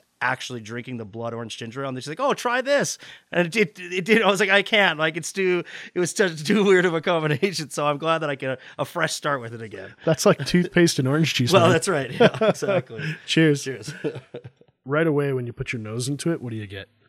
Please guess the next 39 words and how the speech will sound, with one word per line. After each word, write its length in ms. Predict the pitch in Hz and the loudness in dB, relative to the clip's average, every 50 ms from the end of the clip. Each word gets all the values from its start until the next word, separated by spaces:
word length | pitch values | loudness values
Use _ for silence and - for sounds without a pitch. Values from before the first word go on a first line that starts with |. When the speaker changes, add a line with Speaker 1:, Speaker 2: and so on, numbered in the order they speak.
| _ _ _ _ _ _ _ _ _ _ _ _ 160 _ | _ _ _ _ _ _ _ _ _ _ _ _ _ _
Speaker 1:
You 120 | - 160 196 | -20 -18 -16
know, 100 | 240 254 | -16 -16
I 140 | 247 247 254 | -16 -16 -16
don't 140 | 277 294 | -16 -16
know. 220 | 302 320 311 190 117 107 | -16 -16 -16 -16 -16 -16
No, 140 | 120 151 | -14 -14
it's, 360 | - - 202 196 190 190 - - | -12 -12 -12 -14 -14 -16 -18 -20
I 140 | - 170 | -20 -18
don't 180 | 175 - 220 - | -18 -18 -18 -18
get 120 | - 202 | -18 -20
as 100 | 208 190 | -20 -18
much 200 | 185 180 - - | -18 -20 -20 -20
fragrance 500 | _ - - - 185 156 127 113 - - | _ -20 -20 -18 -16 -16 -18 -18 -20 -20
as 160 | 151 131 - - | -20 -20 -20 -20
the 120 | 151 143 | -20 -20
cucumber 480 | - _ - 160 156 - 135 127 110 90 | -20 _ -20 -20 -20 -20 -20 -20 -20 -20
one, 280 | 87 107 107 123 123 _ _ _ _ _ | -20 -20 -20 -20 -20 _ _ _ _ _
cucumber 300 | _ 127 123 120 110 117 | _ -20 -20 -20 -20 -20
jasmine. 460 | 107 120 123 123 117 117 98 101 123 127 _ _ _ _ _ _ _ _ _ _ - 170 | -20 -20 -20 -20 -20 -20 -20 -20 -20 -20 _ _ _ _ _ _ _ _ _ _ -20 -18
I, 200 | 151 165 175 180 | -16 -14 -14 -14
I 40 | |
just, 240 | 180 175 175 160 156 | -14 -12 -14 -14 -10
I 100 | 165 165 | -10 -8
don't 140 | 190 220 262 | -8 -8 -8
know, 80 | 254 170 | -10 -8
more 180 | 117 120 131 | -6 -6 -8
tomatoey, 540 | 127 - 131 120 120 147 180 180 170 147 123 | -6 -8 -8 -8 -6 -6 -6 -8 -8 -8 -10
I 80 | 113 113 | -12 -12
guess. 420 | 113 147 135 123 - - - - _ _ | -14 -16 -16 -16 -18 -20 -20 -20 _ _
Yeah. 220 | - 143 139 123 110 - _ | -14 -12 -12 -14 -14 -16 _
Speaker 2:
Yeah. 240 | - 208 277 202 - - _ _ - | -12 -12 -12 -12 -14 -16 _ _ -18
Speaker 1:
Yeah. 160 | - 139 110 104 - _ _ _ _ | -16 -16 -16 -16 -18 _ _ _ _
Speaker 2:
It's 160 | - 202 - | -4 -4 -4
more 200 | - 269 269 254 | -4 -4 -2 -2
subtle 480 | 214 - - - 147 120 117 143 185 196 - _ | -2 0 0 0 0 0 -2 -6 -8 -10 -12 _
Speaker 1:
Yeah. 220 | - 139 135 110 160 | -14 -14 -12 -4 0
Speaker 2:
than 180 | 151 147 143 | 2 2 2
the 80 | 143 139 | 2 0
cucumber. 600 | 131 - 135 120 - 135 123 120 139 175 190 _ | -2 -2 -4 -4 -4 -4 -6 -6 -6 -8 -10 _